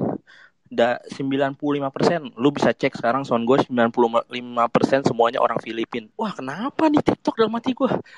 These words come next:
Kok video gue dibuang ke Filipin mulu ya, dalam hati gue ya? Anjir, nah, di sini gue bingung nih. Bangsat, bangsat. Terus akhirnya gue udah mulai F V P gue nih ya. Udah kagak gue ngerti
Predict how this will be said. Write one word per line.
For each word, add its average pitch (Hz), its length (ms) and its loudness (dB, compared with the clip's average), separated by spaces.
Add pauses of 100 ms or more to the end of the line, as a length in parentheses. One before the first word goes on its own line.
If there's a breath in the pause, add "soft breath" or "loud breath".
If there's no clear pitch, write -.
(120)
Kok - 320 -6
video 214 320 -2
gue 330 160 -4
dibuang 190 240 -4
ke 190 80 -6
Filipin 190 400 -2
mulu 349 480 2
ya, 190 160 4
dalam 160 240 4
hati - 160 2
gue 127 240 6
ya? - 20 -8 (140)
Anjir, 226 400 -2
nah, 139 80 0
di 143 80 4
sini 277 160 -2
gue 247 160 -2
bingung 294 240 0
nih. 226 240 6 (720 loud breath)
Bangsat, 269 480 -6
bangsat. 160 320 2
Terus 220 80 2
akhirnya 185 480 2
gue 135 340 4 (380)
udah 156 240 4
mulai 156 240 4
F 151 240 2
V 147 80 4
P 135 160 4
gue 196 160 6
nih 208 160 2
ya. 196 80 0 (560 soft breath)
Udah 143 160 4
kagak 147 240 4
gue 151 160 2
ngerti 190 180 -8